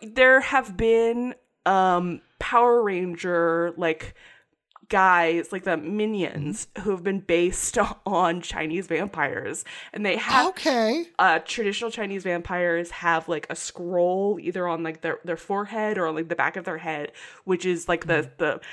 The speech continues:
Speaker 1: magic inscription that's keeping them alive. Um, but they have their arms straight forward and they hop <laughs> around.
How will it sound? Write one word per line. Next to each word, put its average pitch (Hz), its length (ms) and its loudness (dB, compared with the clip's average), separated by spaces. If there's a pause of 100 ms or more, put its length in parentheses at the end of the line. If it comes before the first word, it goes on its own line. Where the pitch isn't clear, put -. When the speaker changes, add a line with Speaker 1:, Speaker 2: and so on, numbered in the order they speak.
(180)
Speaker 1:
magic 175 500 2
inscription 170 720 0
that's - 260 -6
keeping 170 300 -2
them 160 120 -2
alive. 170 560 4 (320)
Um, 202 220 2
but 208 120 0
they 202 440 4 (580)
have 190 300 0
their 202 220 2
arms 226 300 0
straight 233 400 0
forward 214 480 2
and 175 140 0
they 170 80 2
hop 180 360 4
<laughs> - 0 -
around. 190 640 0